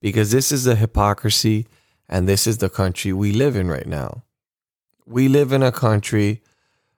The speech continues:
um, we live in a country where they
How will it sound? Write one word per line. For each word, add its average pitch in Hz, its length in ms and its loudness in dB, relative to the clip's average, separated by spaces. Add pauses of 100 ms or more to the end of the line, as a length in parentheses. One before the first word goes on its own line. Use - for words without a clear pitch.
(260)
um, 92 760 0 (2000)
we 135 200 2
live 135 200 2
in 135 120 2
a 107 120 0
country 110 640 -2
where 92 540 -2 (3750)
they 127 600 0